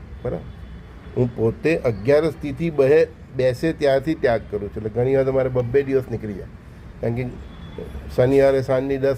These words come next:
વાગ-, અ, છ વાગ્યાની અગિયારસ ચાલુ થઈ જાય. એટલે શનિવારે રાત્રે ભાત નહીં ખાઉં. પછી રવિવારે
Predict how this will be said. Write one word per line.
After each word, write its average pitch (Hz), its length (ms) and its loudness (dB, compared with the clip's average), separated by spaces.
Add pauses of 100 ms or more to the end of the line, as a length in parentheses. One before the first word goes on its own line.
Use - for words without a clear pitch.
વાગ-, 127 180 0
અ, 117 300 2
છ 117 120 -2
વાગ્યાની 135 440 4
અગિયારસ 127 380 0
ચાલુ 123 320 -2
થઈ 135 200 -2
જાય. 110 140 -2 (460)
એટલે 110 180 -2 (220)
શનિવારે 127 300 4
રાત્રે 120 380 4 (380)
ભાત 123 240 2
નહીં 127 160 0
ખાઉં. 117 260 0 (560)
પછી 107 100 2
રવિવારે 143 500 6